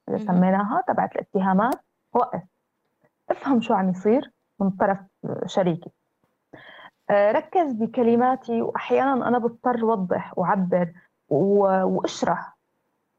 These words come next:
Speaker 1: المقصد اللي أنا قلته من هي الجملة لحتى ما توصل للشريك على إنها اتهام أو شيء سلبي.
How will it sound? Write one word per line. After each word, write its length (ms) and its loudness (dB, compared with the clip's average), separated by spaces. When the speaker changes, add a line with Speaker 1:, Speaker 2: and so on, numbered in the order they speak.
Speaker 1:
المقصد 720 2
اللي 140 -2
أنا 160 2
قلته 240 -4
من 140 -2
هي 160 0
الجملة 360 -4
لحتى 340 -2
ما 180 2
توصل 320 -6
للشريك 600 -2
على 160 -2
إنها 360 0
اتهام 720 0
أو 120 0
شيء 220 -4
سلبي. 360 -8